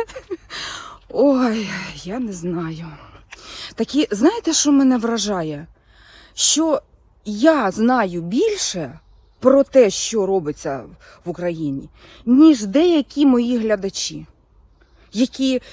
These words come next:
їх дуже мало, і, і то, я думаю, що вони зальотні, тому що всі мої постійні глядачі, вони таких самих думок, як і я. А іноді зальотні, як ти маєш право про нашу владу щось сказати.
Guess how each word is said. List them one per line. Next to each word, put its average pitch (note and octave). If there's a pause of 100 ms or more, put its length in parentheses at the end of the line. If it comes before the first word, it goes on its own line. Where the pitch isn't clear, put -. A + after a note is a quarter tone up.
їх C#4
дуже D#4
мало, D#4+
і, A#3+
і B3+
то, A#3
я G#3
думаю, G#3
що A3
вони G#3+
зальотні, A3
тому G#3+
що B3
всі A#3+
мої G#3+
постійні G#3
глядачі, G3+
вони A#3 (280)
таких B3
самих B3+
думок, A3
як G3+
і G3+
я. C#4+ (920)
А A3
іноді B3
зальотні, A#3+
як A3+
ти A#3+
маєш A3+
право G#3+
про A3+
нашу A3
владу A3
щось A3
сказати. B3